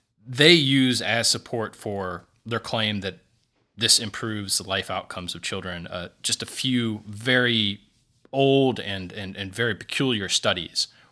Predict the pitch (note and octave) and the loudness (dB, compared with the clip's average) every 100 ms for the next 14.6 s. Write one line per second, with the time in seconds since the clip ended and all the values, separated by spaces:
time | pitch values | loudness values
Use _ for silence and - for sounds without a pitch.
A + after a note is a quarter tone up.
0 | _ G2 F#2 - - - _ _ F#2+ - | _ -8 -8 -10 -18 -20 _ _ -10 -2
1 | G#2+ G#2 - F2+ F#2 G2 G#2+ G#2+ G#2+ G2+ | 0 0 0 -2 -2 0 2 2 0 -6
2 | F#2 F2+ F2+ E2+ F2+ F2+ F#2+ G2+ - G#2+ | -8 -8 -6 -6 -6 -8 -8 -8 -6 -6
3 | G2+ F#2 - F#2 - - F2+ E2+ - - | -4 -6 -8 -2 0 -2 -8 -12 -16 -20
4 | - _ - F#2+ F2+ F2 E2+ - - G2+ | -20 _ -6 -4 -4 -6 -10 -12 -8 -6
5 | F2 E2+ F#2 F2 E2+ F2+ - F2+ F#2 - | -6 -8 -10 -10 -8 -10 -10 -14 -4 0
6 | G#2+ F#2+ F2 G2+ F#2+ F2 F2 G2+ G2 F2 | 0 -2 -4 -8 -6 -8 -10 -10 -8 -6
7 | - F#2+ F#2 F2 F2+ F2 - - - - | -6 -4 -6 -8 -12 -14 -18 -20 -20 -10
8 | G2+ G2 E2+ - G#2+ - A2+ - B2+ B2 | -6 -4 -6 -4 -4 -2 -6 -2 0 0
9 | G2 G#2+ A#2 A2+ G2+ - - G2+ F#2 F2+ | 0 -2 0 0 -2 -4 -2 -4 -4 -8
10 | - G#2 - - G#2+ G#2+ G2+ F#2 F#2 - | -8 -4 -4 -6 -8 -8 -8 -8 -10 -6
11 | G#2+ - - D3 G#2+ - - G2+ - F2 | -6 -2 0 0 -2 -4 -2 -2 -2 -4
12 | E2+ E2+ F#2 - F2+ - G2+ F2+ - F#2+ | -10 -8 -6 -6 -8 -8 -8 -8 -8 -8
13 | F2+ F2+ F2 F2 F2 F2 F2 E2+ - F2 | -6 -8 -8 -8 -10 -10 -10 -14 -14 -14
14 | E2+ - F2+ D#2+ - - | -14 -12 -12 -10 -8 -8